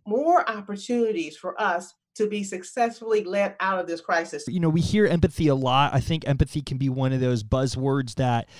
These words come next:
Speaker 2: um, almost loses its, uh, uh, impact on, because we just hear it in every leadership book and everything was like, "Oh, lead with empathy, make sure you have empathy." But let's drill down to the core of, of what you're speaking of. Like, what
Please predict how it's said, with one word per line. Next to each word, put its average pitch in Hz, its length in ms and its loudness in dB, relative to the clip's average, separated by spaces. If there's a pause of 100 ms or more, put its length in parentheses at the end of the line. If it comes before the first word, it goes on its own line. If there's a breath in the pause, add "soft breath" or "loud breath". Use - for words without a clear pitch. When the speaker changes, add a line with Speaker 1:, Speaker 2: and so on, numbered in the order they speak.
(240 loud breath)
Speaker 2:
um, 139 260 0
almost 202 400 -2
loses 151 640 0
its, 139 280 -4
uh, 135 80 -6 (260)
uh, 147 40 -6
impact 180 1300 -2
on, 131 420 -2
because 147 300 0
we 180 100 2
just 165 300 -6
hear 208 180 2
it 113 80 -4
in 139 80 -4
every 151 280 -4
leadership 170 480 -2
book 127 240 -2
and 151 80 -4
everything 170 260 -6
was 151 100 -2
like, 143 140 -8 (180 loud breath)
"Oh, 170 280 0
lead 170 240 0
with 202 160 -2
empathy, 175 340 -6
make 160 220 0
sure 190 120 2
you 170 80 4
have 160 140 4
empathy." 135 500 -2 (240 loud breath)
But 160 80 0
let's 247 260 0
drill 160 280 4
down 165 320 4
to 160 100 -4
the 131 100 -4
core 185 540 2
of, 143 380 2
of 160 320 0 (100)
what 160 220 2
you're 175 140 4
speaking 165 560 -4
of. 113 80 0
Like, 117 120 0
what 160 340 2